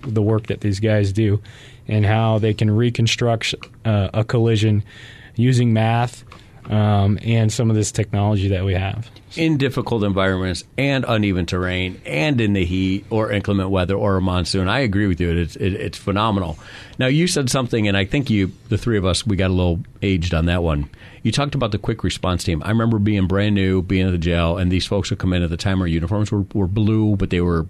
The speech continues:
Speaker 2: they had pajama-type uniforms, comfortable pa-, pants, and,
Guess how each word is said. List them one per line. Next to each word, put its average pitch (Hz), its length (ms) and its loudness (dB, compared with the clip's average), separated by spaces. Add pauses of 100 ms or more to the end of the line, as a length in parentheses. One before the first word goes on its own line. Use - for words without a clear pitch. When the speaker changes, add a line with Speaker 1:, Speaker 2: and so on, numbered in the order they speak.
Speaker 2:
they 104 360 0
had 87 260 0
pajama-type 92 760 0
uniforms, 85 460 0
comfortable 98 400 -2
pa-, 87 120 -6 (260)
pants, 98 400 0
and, 82 180 0